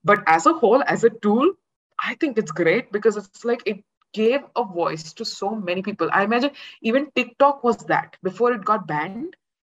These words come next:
So many people relied on it because they were able to make money. They were able to find viewers. They were able to create content. They were able to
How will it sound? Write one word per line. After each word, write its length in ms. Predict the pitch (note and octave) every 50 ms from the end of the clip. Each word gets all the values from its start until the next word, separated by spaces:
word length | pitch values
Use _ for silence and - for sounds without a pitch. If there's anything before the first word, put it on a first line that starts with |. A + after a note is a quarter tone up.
| _ _ _ -
So 260 | - - D#4+ F4 G4
many 140 | G#4 G#4 F#4+
people 200 | F#4+ F#4 F#4+ F#4+
relied 360 | E4+ F4 D#4+ D4+ E4+ G4+ G#4+ F#4
on 120 | C4 G#3+
it 120 | F3+ E3+ -
because 180 | - G#3+ B3 B3+
they 80 | A3+ C4
were 80 | C4
able 240 | - G#3+ G#3 G#3+ G#3
to 80 | F3+ D#3+
make 260 | D3+ D3 D3 - -
money. 440 | D3+ D3 D3 D3 E3 A3 D#4+ G#4 _ _ _
They 60 | F#3+ E3+
were 80 | E3+
able 220 | - E3 D#3+ F3 E3+
to 80 | A3
find 380 | - - - C#3 D3+ F3+ G#3 A#3
viewers. 480 | G3+ G#3+ G#3+ A3 A3+ A#3+ D#4 F#4 - - _ _ _ _ _ _ _ -
They 80 | G#3
were 60 | G3 F#3
able 180 | F#3+ G#3 A3
to 80 | G#3+ -
create 420 | - - E3 D3+ D3 F#3+ G#3+ - -
content. 440 | G3+ G3+ G#3+ G#3+ - A3 B3 C#4+ -
They 120 | G#3+ F#3+
were 80 | G#3+ -
able 180 | F#3+ G3 A#3+
to 140 | A3 C#4+ C#4